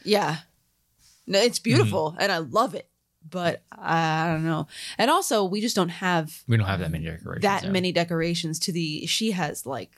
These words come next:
Speaker 1: probably bins and bins and
Speaker 2: Mm-hmm.
Speaker 1: bins and bins worth of, they all go up in the attic
Speaker 2: I
Speaker 1: and
Speaker 2: think, yeah, I think the extent we went to one year, we put tinsel around the, that big clock in the living
Speaker 1: The
Speaker 2: room.
Speaker 1: extent.
Speaker 2: <laughs> Yeah. It was the Christmas tree, a couple of the stockings,
Speaker 1: It was
Speaker 2: up,
Speaker 1: garland.
Speaker 2: and, and,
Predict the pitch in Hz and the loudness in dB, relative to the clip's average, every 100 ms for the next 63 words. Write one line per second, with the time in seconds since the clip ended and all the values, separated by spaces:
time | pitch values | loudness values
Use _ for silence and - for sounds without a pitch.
0 | _ 214 180 139 147 147 180 170 147 151 | _ 0 0 0 -4 0 2 2 2 0
1 | 151 175 170 143 98 98 160 156 156 160 | 4 4 6 6 6 6 4 2 2 2
2 | 160 156 165 156 - 143 160 175 190 185 | 0 -2 0 -2 -2 2 2 6 4 4
3 | 196 165 147 143 110 147 175 131 123 95 | 4 2 2 -2 0 2 2 4 2 2
4 | 110 139 107 98 127 113 107 98 95 - | -2 0 0 0 0 0 0 2 0 0
5 | 92 92 90 87 85 85 85 - - 107 | -2 0 0 2 0 0 -2 -4 2 2
6 | 98 92 85 85 82 78 - 87 - 85 | 4 4 4 4 2 -2 -6 -4 -2 -2
7 | - 80 80 95 98 101 101 117 113 - | 0 0 0 -2 0 2 4 4 4 2
8 | - 233 190 - 139 113 240 - 180 - | 2 0 2 2 4 4 4 2 0 -4
9 | - - - - 156 156 143 143 196 190 | -16 -16 -18 -6 2 4 4 2 0 0
10 | 180 - 175 170 147 147 151 - 120 - | -2 2 4 4 4 2 -2 0 0 2
11 | 117 117 120 117 123 110 190 156 127 123 | 0 2 2 2 2 0 0 2 2 2
12 | 113 117 | 0 -2